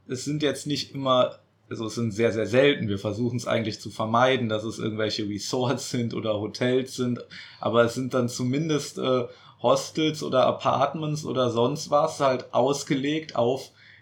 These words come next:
diese, ähm, Touristen. Und auch da werden wir jetzt mehr und mehr suchen, dass wir mal, äh, ja, eindrücklicher, mehr direkt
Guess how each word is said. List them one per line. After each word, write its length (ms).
diese, 640
ähm, 520
Touristen. 600
Und 200
auch 220
da 480
werden 280
wir 120
jetzt 300
mehr 280
und 180
mehr 420
suchen, 600
dass 280
wir 120
mal, 840
äh, 420
ja, 440
eindrücklicher, 1000
mehr 520
direkt 600